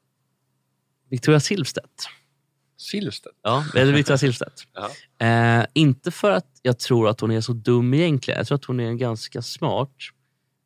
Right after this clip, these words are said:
Speaker 1: Men det enda vi har att gå på är ju hennes ganska lite korkade intryck, får man väl ändå. Jag vet, jag får i alla fall vibbarna av att,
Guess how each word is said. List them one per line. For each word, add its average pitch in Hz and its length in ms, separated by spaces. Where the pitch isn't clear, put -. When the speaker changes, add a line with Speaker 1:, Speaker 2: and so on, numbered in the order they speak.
Speaker 1:
Men 120 400
det 110 80
enda 117 120
vi 139 60
har 135 100
att 123 60
gå 139 180
på 120 240
är 123 60
ju 127 140
hennes 107 440
ganska 92 720
lite 147 240
korkade 123 680
intryck, 127 560
får 104 120
man 95 160
väl 95 120
ändå. 95 400
Jag 117 140
vet, 117 160
jag 113 220
får - 120
i - 20
alla 92 120
fall 87 220
vibbarna 90 300
av 92 180
att, 65 140